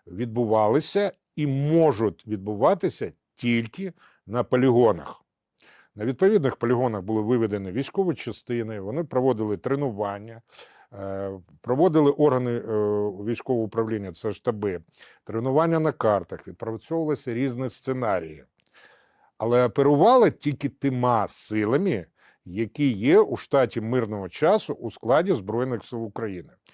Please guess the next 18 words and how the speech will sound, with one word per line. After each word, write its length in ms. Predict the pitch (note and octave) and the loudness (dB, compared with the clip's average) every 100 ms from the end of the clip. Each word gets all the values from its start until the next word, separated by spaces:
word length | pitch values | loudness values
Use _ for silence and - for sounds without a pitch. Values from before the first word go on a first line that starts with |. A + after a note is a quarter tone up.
| _ _ _ | _ _ _
Тому 260 | G2+ B2 | -8 -6
що 300 | A2+ - A2 - | -6 -8 -10 -8
інші 580 | C#3 A3+ A3 - B2 G#2 _ - | -4 -2 -2 0 -2 -2 _ -8
військові 440 | A2 - B2 G#2+ | -8 -2 -2 -2
частини, 540 | - G#2+ - F#2+ E2+ D#2+ - - _ _ _ | -6 -12 -10 -12 -12 -18 -20 -20 _ _ _
ц-, 260 | - - - | -20 -18 -8
вони, 460 | A2+ C3+ A3 G3 - _ _ F#2 | -4 0 2 0 -4 _ _ -12
е, 340 | G2+ G2 F#2 F2+ | -8 -6 -8 -10
збільшуються 760 | F2 B2+ A#3 - F3+ A2+ - E2+ _ | -6 -2 -2 0 -4 -4 -12 -14 _
тільки 380 | A#2+ F3+ F#3+ F3+ | -2 -2 0 0
за 140 | C3+ | 2
рахунок 440 | A2 B2 C3 A#2 | 0 -2 -8 -6
мобілізації. 800 | A#2+ A#2+ A#2+ A#2 G2 E2 - _ _ _ _ _ _ _ _ | -6 -4 -4 -4 -6 -8 -16 _ _ _ _ _ _ _ _
Мобілізація — 800 | G2 A2 D3 C3 F3+ F3 - D3+ | -12 0 2 4 4 2 2 -2
це 240 | - - C3+ | -2 -2 0
не 160 | D#3 | 0
тільки 400 | C#3 G3 E3 C#3+ | 0 -2 0 -2
подача 720 | B2 A#2+ C3+ B2 - A#2 G2 | 0 2 4 4 2 -2 -2